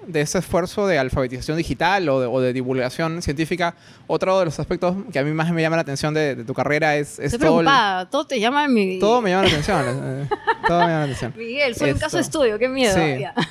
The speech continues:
Speaker 1: Eh, es todo tu, tu carrera en la tele, ¿no? O sea,
Speaker 2: La tele, sí, eso es otro.
Speaker 1: ¿cuántos programas de televisión has tenido?
Speaker 2: <laughs>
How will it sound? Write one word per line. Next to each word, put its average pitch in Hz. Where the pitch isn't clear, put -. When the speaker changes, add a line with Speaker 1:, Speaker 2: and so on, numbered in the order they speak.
Speaker 1:
Eh, 151
es 185
todo 226
tu, 240
tu 185
carrera 202
en 160
la 147
tele, 127
¿no? 151
O 175
sea, 151
Speaker 2:
La 139
tele, 233
sí, 254
eso 269
es -
otro. 294
Speaker 1:
¿cuántos 262
programas 226
de 226
televisión 170
has 165
tenido? 131
Speaker 2:
<laughs> -